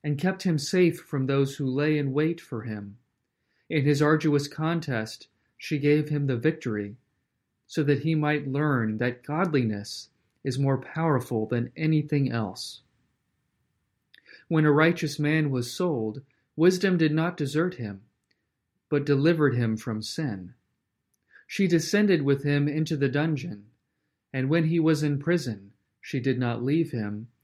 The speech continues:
until she brought him the scepter of a kingdom and authority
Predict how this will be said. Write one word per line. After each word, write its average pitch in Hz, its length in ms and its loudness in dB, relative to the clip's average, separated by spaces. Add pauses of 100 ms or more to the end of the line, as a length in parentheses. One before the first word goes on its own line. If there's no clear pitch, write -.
(320)
until 135 320 0
she 160 220 -2
brought 156 380 0
him 165 340 0
the 135 100 -2
scepter 185 560 -4
of 165 140 0
a 156 80 0
kingdom 123 600 -4 (440)
and 139 140 -2
authority 127 840 0